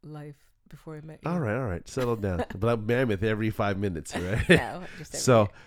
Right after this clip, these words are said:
Speaker 2: so
Speaker 1: Well,
Speaker 2: I,
Speaker 1: we
Speaker 2: I've
Speaker 1: were fortunate because my
Speaker 2: Yeah, of
Speaker 1: mom's
Speaker 2: course you were
Speaker 1: boss
Speaker 2: fortunate.
Speaker 1: owned a huge,
Speaker 2: Yeah.
Speaker 1: huge home,
Speaker 2: A
Speaker 1: a
Speaker 2: chalet.
Speaker 1: chalet,
Speaker 2: A
Speaker 1: yeah.
Speaker 2: chalet.
Speaker 1: And,
Speaker 2: Yeah.
Speaker 1: and he, um, let her have that you
Speaker 2: Yeah,
Speaker 1: know, two,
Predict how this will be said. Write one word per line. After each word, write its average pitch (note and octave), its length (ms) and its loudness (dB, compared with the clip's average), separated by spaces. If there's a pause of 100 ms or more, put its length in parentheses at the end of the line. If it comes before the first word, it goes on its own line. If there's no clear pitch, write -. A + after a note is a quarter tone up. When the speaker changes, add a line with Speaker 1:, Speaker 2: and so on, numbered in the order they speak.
Speaker 2:
so E3 120 6
Speaker 1:
Well, D#3+ 80 12
Speaker 2:
I, E3+ 40 8
Speaker 1:
we F3 60 6
Speaker 2:
I've F3+ 100 6
Speaker 1:
were E3 40 2
fortunate D#4+ 520 -4
because E3 320 -8
my E3 100 -6
Speaker 2:
Yeah, G#3 120 0
of A#3 40 -2
Speaker 1:
mom's F3+ 260 -4
Speaker 2:
course A3+ 220 -4
you A2+ 80 0
were F#2+ 60 0
Speaker 1:
boss - 240 -2
Speaker 2:
fortunate. E2+ 180 -6
Speaker 1:
owned E3 280 -8
a D3 140 -10 (360)
huge, E3 540 -10
Speaker 2:
Yeah. E2+ 220 -6
Speaker 1:
huge E3 360 -12
home, D#3+ 260 -8
Speaker 2:
A B2+ 40 -6
Speaker 1:
a - 20 -6
Speaker 2:
chalet. A2 400 0
Speaker 1:
chalet, D#3+ 480 -4 (100)
Speaker 2:
A - 40 -2
Speaker 1:
yeah. - 0 - (120)
Speaker 2:
chalet. G2 320 -2 (400)
Speaker 1:
And, D3 440 -8
Speaker 2:
Yeah. F2 160 -6 (500)
Speaker 1:
and D3 180 -8
he, D3+ 340 -8
um, - 300 -16 (160)
let D3+ 180 -6
her D3 120 -10
have B2+ 200 -12
that - 200 -14 (600)
you D3+ 120 -12
Speaker 2:
Yeah, - 80 -6
Speaker 1:
know, - 60 -
two, D3+ 60 -20